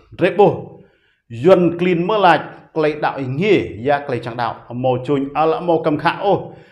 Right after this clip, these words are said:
hà lâm rạm phen tốt plus pan, cái bút chèn cùng klei đạo ý nghĩa. Biết ta,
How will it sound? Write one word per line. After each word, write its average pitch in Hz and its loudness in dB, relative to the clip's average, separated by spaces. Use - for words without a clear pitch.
hà 170 2
lâm 180 4
rạm 170 2
phen 170 -2
tốt - -2
plus 175 -4
pan, 156 0
cái 143 -10
bút 139 -8
chèn 139 -6
cùng 135 -6
klei 131 -4
đạo 120 -6
ý 123 -12
nghĩa. 127 -4
Biết 180 0
ta, 165 0